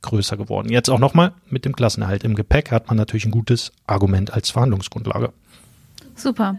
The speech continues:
Speaker 2: dann machen wir weiter mit der Berichterstattung.
Speaker 1: Mach ich.
Speaker 2: <laughs>
Speaker 1: Ciao.
Speaker 2: Ciao. Wir bleiben sportlich. Äh, der VfL Wolfsburg sucht noch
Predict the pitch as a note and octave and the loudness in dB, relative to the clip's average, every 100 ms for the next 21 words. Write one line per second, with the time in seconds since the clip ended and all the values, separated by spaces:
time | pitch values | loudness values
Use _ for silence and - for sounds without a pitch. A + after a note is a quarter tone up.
0 | A3 A3+ A3 A3+ - - A3+ A#3+ B3 G3+ | -6 -2 0 0 0 0 2 4 4 2
1 | G3 C4 B3+ A3+ A3+ G#3 G3+ - B3 B3 | 0 0 -2 -2 -4 -6 -6 -6 -6 -6
2 | - - A#3+ B3+ B3+ B3+ E3 D3 D#3+ - | -10 -4 -4 -2 -2 0 2 2 2 2
3 | D#3 C#4 - - C3+ C3+ C3+ - - - | 0 0 -4 -2 0 2 -2 -6 -20 -12
4 | - A#3 A3 A#3+ - A3+ C4 D#4+ C#4 D#4 | -2 0 0 -2 -6 -2 2 2 0 -2
5 | E4 A3 - E3+ E3+ G3 C4+ - - A3 | 0 -2 -2 -4 -4 -4 -6 -6 -6 -4
6 | G#3 A3 A3 G#3+ - A#3 C4+ A3 A3+ G#3 | -2 0 0 -2 -4 -4 -2 0 0 2
7 | A3+ - - G#3+ - G#3 G#3+ A3+ - G#3+ | 0 -2 -2 -2 -2 -6 -4 -6 -4 -2
8 | G#3 | -2